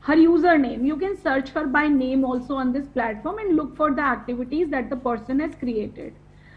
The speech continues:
Now the problem here is I am having a free account. So whatever activities I would publish, they all will be public and they will come in this library. So that is what we have to give back to the society.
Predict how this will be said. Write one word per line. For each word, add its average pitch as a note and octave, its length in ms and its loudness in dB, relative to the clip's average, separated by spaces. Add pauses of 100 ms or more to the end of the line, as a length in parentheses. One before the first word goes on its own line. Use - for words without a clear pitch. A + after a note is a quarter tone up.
(160)
Now E4+ 280 4
the G#4+ 140 0 (120)
problem D4+ 460 0
here D4+ 240 2
is B3 260 -2 (580)
I C#4 140 4
am F4+ 100 0
having F4+ 280 -2
a G#4 60 -6
free D4+ 280 2
account. A3+ 520 -4 (440)
So E4+ 120 -2
whatever E4+ 440 2
activities D4 640 0
I C#4 120 0
would C4+ 260 -4
publish, A#3+ 540 -4
they D4 160 -2
all C4+ 240 0
will C4+ 140 -2
be E4 160 0
public A#3+ 520 -4
and A4 180 -4
they F#4+ 120 0
will F#4 160 0
come C#4+ 240 2
in C#4 120 4
this D4 180 0
library. - 680 -4 (400)
So F#4 220 0
that B3+ 340 2
is F4 140 0
what C#4 320 0 (100)
we D4 160 4
have D#4+ 220 0
to D#4+ 140 0
give A#3 240 2
back B3+ 280 0
to C#4+ 80 -2
the D4+ 100 0
society. C4+ 720 -2